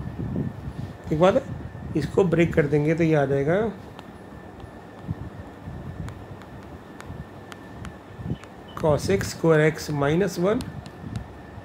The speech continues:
और फिर हम इसको multiply कर देंगे तो क्या आ जाएगा cot square x into cos x square x dx और फिर minus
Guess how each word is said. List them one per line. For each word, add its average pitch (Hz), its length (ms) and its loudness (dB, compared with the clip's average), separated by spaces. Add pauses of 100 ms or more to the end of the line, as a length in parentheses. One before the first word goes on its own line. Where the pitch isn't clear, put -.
(760)
और 143 60 2
फिर 220 260 8
हम 185 160 10
इसको 151 240 2
multiply 156 560 4
कर 165 140 4
देंगे 165 220 2
तो 160 180 -2
क्या 185 120 4
आ - 20 4
जाएगा 143 320 2 (760)
cot 160 360 6
square 151 360 2
x - 260 2 (280)
into 147 300 2 (180)
cos 143 320 0
x - 140 -8
square 185 280 4
x 196 240 0 (1300)
dx 196 300 6
और 165 180 0
फिर 160 140 2
minus 151 520 6